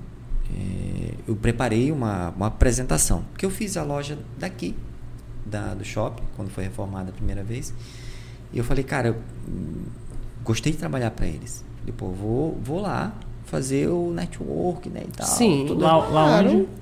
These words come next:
Speaker 1: Lá em São José dos Campos.
Speaker 2: São José
Speaker 3: São José
Speaker 2: dos
Speaker 3: dos
Speaker 1: São
Speaker 3: Campos,
Speaker 1: Paulo.
Speaker 3: São Paulo.
Speaker 1: São Paulo.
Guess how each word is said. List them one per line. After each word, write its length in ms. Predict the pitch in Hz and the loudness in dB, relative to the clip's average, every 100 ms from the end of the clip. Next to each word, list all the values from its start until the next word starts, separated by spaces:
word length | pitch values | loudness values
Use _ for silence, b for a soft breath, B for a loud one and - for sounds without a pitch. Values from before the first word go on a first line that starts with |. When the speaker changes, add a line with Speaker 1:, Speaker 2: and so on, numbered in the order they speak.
| - | -4
Speaker 1:
Lá 260 | 135 127 | 0 2
em 100 | 143 | 2
São 200 | 143 - | 0 -2
José 160 | 143 143 | -2 -4
dos 120 | 147 | -4
Campos. 160 | - - | -6 0
Speaker 2:
São 100 | 165 | 2
José 100 | 151 | 4
Speaker 3:
São 60 | 151 | 4
José 200 | 151 165 | 6 4
Speaker 2:
dos 100 | 143 | 2
Speaker 3:
dos 80 | |
Speaker 1:
São 120 | 160 156 | 4 4
Speaker 3:
Campos, 100 | 160 | 2
Speaker 1:
Paulo. 180 | 113 92 | 0 -2
Speaker 3:
São 120 | 156 151 | -2 -2
Paulo. 280 | 147 139 139 | -2 -2 -4
Speaker 1:
São 160 | 127 | -6
Paulo. 220 | 120 - | -8 -8